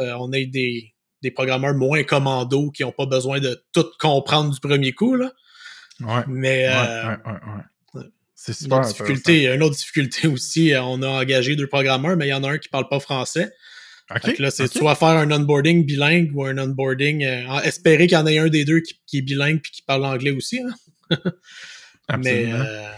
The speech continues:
Speaker 2: <laughs> Les beaux défis, man, c'est les growing pains. Euh,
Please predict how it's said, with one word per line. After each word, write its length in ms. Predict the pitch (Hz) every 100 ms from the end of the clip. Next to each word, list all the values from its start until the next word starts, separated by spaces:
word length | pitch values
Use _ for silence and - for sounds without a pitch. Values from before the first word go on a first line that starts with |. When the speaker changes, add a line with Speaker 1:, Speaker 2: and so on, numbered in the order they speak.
| - -
Speaker 2:
<laughs> 1120 | 202 - _ _ - - - - - _ _ -
Les 120 | 127
beaux 140 | 120
défis, 340 | - 113 - 123
man, 180 | 123 107
c'est 100 | 104
les 80 |
growing 420 | 107 113 120 120 117
pains. 380 | 117 120 117 104 - _ _ -
Euh, 600 | 110 110 110 110 107